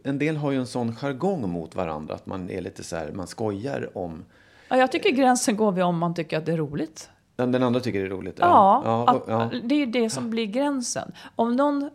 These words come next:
Speaker 2: om någon driver med mig, så att säga, och
Speaker 1: Mm.
Speaker 2: jag ligger dubbelvikt av skratt för att
Speaker 1: Mm.
Speaker 2: jag känner igen mig
Speaker 1: Mm.
Speaker 2: och tycker att det är roligt,
Speaker 1: Mm.
Speaker 2: fine. Men om det inte, om jag inte...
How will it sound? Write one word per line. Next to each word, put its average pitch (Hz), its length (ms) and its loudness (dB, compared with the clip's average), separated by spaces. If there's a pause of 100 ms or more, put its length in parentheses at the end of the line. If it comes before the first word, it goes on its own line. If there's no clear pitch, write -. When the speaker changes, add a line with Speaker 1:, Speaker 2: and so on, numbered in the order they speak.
Speaker 2:
om 247 240 2
någon 277 300 2
driver 233 420 0
med 156 140 -2
mig, 107 220 -6
så - 120 -6
att - 100 -8
säga, - 340 -6
och - 80 -10
Speaker 1:
Mm. 196 120 2
Speaker 2:
jag 185 200 0
ligger 185 240 -2
dubbelvikt 170 540 -2
av 160 80 -2
skratt - 420 -4
för - 60 -4
att - 60 2
Speaker 1:
Mm. 104 80 -2
Speaker 2:
jag 151 100 -2
känner 165 260 -4
igen 165 200 -2
mig - 60 0
Speaker 1:
Mm. 143 120 -2
Speaker 2:
och 147 60 -8
tycker 151 180 -6
att 156 60 -8
det 156 60 -6
är 156 60 -4
roligt, 156 240 -4 (100)
Speaker 1:
Mm. 110 60 -10
Speaker 2:
fine. 208 380 -2 (360)
Men 240 200 0
om 247 160 0
det 240 80 0
inte, 247 480 -2
om 247 120 0
jag 240 100 2
inte... 240 340 -2